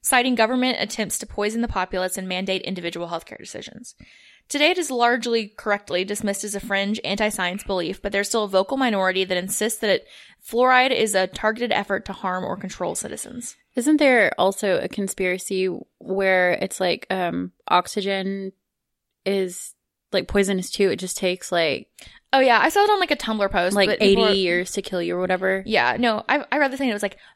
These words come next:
Speaker 1: "Oh, this is actually true. It's actually science." I'm like, "No, it's not." Like, oxidation of cells is obviously, like, a thing, but it's not, like,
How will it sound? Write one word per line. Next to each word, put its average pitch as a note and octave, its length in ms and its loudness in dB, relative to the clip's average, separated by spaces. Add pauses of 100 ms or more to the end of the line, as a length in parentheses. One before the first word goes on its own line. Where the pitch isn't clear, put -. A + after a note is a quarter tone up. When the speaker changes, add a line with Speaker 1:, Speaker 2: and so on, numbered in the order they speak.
(100)
Speaker 1:
"Oh, A3 80 0
this G#3 140 -2
is A3+ 100 -6
actually F#3+ 380 -6
true. G3 320 -2
It's F3 180 -6
actually G3+ 320 -4
science." F#3 400 -4
I'm G#3+ 80 -4
like, G#3+ 240 -8
"No, B3+ 400 -4
it's A3+ 220 -8
not." F3+ 340 -4
Like, G3+ 160 -2 (680)
oxidation B3+ 640 2
of G#3 220 -2
cells G3+ 500 4
is G#3 140 0
obviously, G3+ 500 0
like, F#3+ 180 0
a F#3+ 60 -4
thing, F#3 600 -2 (280)
but A3 80 -10
it's G#3+ 160 -8
not, G#3+ 420 4
like, F3+ 380 0